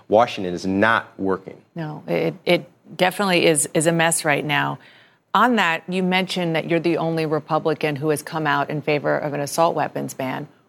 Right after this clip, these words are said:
Speaker 2: What about your private conversations? Are there Republicans who agree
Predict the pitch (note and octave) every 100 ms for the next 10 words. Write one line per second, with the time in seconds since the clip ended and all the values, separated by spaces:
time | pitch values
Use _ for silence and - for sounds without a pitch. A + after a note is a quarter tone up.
0 | _ A#3 B3 A#3+ G3+ - E3 D#3+ D#3 -
1 | C3 - - - - - - - - F3
2 | F#3+ F3 F3 E3+ E3 F3 F3 E3+ D#3 F3
3 | E3 D#3 C3+ D3 D#3+ F#3+ A3+